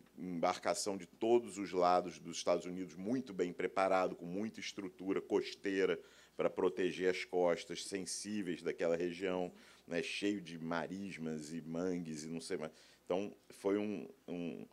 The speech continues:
um, um deployment, assim, gigante. Aqui, o ibama também se preocupa com isso, né? Então, ele pede que a empresa diga, é, como ela vai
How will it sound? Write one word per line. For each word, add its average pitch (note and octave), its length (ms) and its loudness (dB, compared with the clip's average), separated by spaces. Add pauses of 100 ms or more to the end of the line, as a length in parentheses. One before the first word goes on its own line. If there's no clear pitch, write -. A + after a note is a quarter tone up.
(500)
um, C2 280 -8 (720)
um B1 240 -12 (260)
deployment, G#2+ 800 6
assim, F2 300 -6
gigante. G#2 760 0 (720)
Aqui, D3+ 520 -4 (440)
o G2+ 120 -2
ibama G#2+ 300 4
também B2 320 4
se - 120 0
preocupa C#3+ 400 0
com C3+ 140 -2
isso, G2+ 400 2
né? D#2+ 180 -2 (260)
Então, G2 240 4
ele G#2+ 100 2
pede G#2+ 480 4
que A#2+ 100 0
a G2+ 40 2 (140)
empresa G2+ 500 4
diga, F2 480 -4 (440)
é, E2+ 180 2
como A#2+ 280 2
ela A#2 160 8
vai F#2 460 4